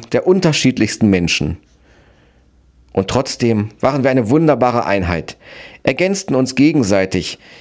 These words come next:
Jeder hatte etwas, mit dem er die anderen bereichern konnte. Jede wusste, dass die anderen interessierte, was sie tat. Wir lernten voneinander, tauschten Ideen aus, inspirierten uns gegenseitig.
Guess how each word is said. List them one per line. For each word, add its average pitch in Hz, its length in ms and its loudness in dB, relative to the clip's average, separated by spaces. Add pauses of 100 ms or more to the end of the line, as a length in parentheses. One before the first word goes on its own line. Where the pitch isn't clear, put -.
(140)
Jeder 156 380 2
hatte 165 200 -2
etwas, 120 680 -4
mit 120 160 -2
dem 127 100 4
er 123 60 4
die 135 160 2
anderen 127 480 0
bereichern 110 500 0
konnte. 90 460 -4 (500)
Jede 139 360 2
wusste, 127 580 0 (180)
dass 113 160 -2
die 123 140 0
anderen 123 500 2
interessierte, 123 840 2 (100)
was 85 140 -6
sie 101 160 -2
tat. - 500 -4 (540)
Wir 143 100 6
lernten 170 380 0
voneinander, 110 800 0 (260)
tauschten 120 440 0
Ideen 139 380 2
aus, 110 480 -2 (320)
inspirierten 123 600 0
uns 127 240 0
gegenseitig. 85 880 0